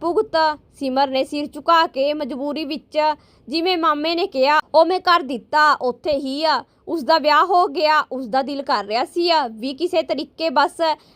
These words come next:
ਇੱਥੋਂ ਭੱਜ ਜਾਵਾਂ, ਲੇਕਿਨ ਹਿੰਮਤ ਨਹੀਂ ਹੋਈ। ਉਸ ਦੀ ਹਿੰਮਤ ਨਹੀਂ ਸੀ ਆ ਵੀ ਆਪਣੇ ਉਹਨਾਂ ਮਾਮਾ ਮਾਮੀ ਦੇ ਖਿਲਾਫ ਇੱਕ ਵੀ ਸ਼ਬਦ ਬੋਲੇ, ਜਿਨ੍ਹਾਂ ਨੇ ਬਚਪਨ ਤੋਂ ਹੀ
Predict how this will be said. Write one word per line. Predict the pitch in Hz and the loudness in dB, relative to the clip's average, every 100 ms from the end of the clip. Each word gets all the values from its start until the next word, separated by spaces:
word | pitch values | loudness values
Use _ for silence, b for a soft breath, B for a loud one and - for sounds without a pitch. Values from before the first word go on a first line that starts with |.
| - | -6
ਇੱਥੋਂ | - 403 | -4 -2
ਭੱਜ | 349 349 330 | 2 2 2
ਜਾਵਾਂ, | 254 220 226 277 269 | 0 -2 0 0 0
ਲੇਕਿਨ | 233 233 269 302 | 0 -2 -4 -6
ਹਿੰਮਤ | 339 320 311 320 | -4 -4 -4 -6
ਨਹੀਂ | 240 220 349 | -4 -2 0
ਹੋਈ। | 311 311 302 - | 2 2 -2 -8
ਉਸ | 240 254 | -8 -8
ਦੀ | 208 320 | -4 -4
ਹਿੰਮਤ | 277 277 294 | -2 -4 -4
ਨਹੀਂ | 302 226 247 | -4 -2 -4
ਸੀ | 254 330 | -4 0
ਆ | 330 302 b b _ | 0 -2 b b _
ਵੀ | 302 | -2
ਆਪਣੇ | 339 359 320 339 330 311 b b - | -2 0 -2 0 -4 -6 b b -8
ਉਹਨਾਂ | 302 320 370 | -4 0 0
ਮਾਮਾ | 320 320 302 | 0 0 0
ਮਾਮੀ | 320 311 294 311 | 0 -2 -2 -4
ਦੇ | 302 | -4
ਖਿਲਾਫ | - 349 285 285 339 | -2 0 2 2 -2
ਇੱਕ | 302 - | -10 -10
ਵੀ | 277 330 | -8 -6
ਸ਼ਬਦ | 359 302 269 | -2 -2 -2
ਬੋਲੇ, | 247 226 220 277 | -2 -4 2 2
ਜਿਨ੍ਹਾਂ | 277 247 240 247 | 2 -2 -4 -2
ਨੇ | 277 | -2
ਬਚਪਨ | 254 247 - 277 277 | -2 -4 -4 -8 -4
ਤੋਂ | 262 | -4
ਹੀ | 285 285 | -2 -4